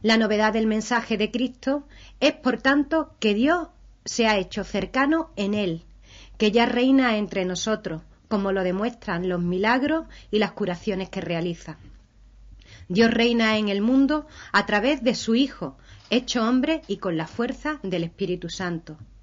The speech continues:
Por eso, el señorío de Dios se manifiesta en la curación integral de la persona.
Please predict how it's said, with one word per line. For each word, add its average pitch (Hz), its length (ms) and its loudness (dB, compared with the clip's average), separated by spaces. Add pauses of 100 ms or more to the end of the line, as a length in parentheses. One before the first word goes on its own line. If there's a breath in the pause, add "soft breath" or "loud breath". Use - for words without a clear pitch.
(720 loud breath)
Por 190 160 2
eso, 269 440 -2 (400)
el 202 160 -2
señorío 196 680 -2
de 180 160 0
Dios 240 260 -2
se 240 140 -4
manifiesta 254 800 -4
en 220 160 2
la 196 160 -2
curación 262 720 -2
integral 180 560 -4
de 175 60 -2
la 165 140 -4
persona. 170 560 -8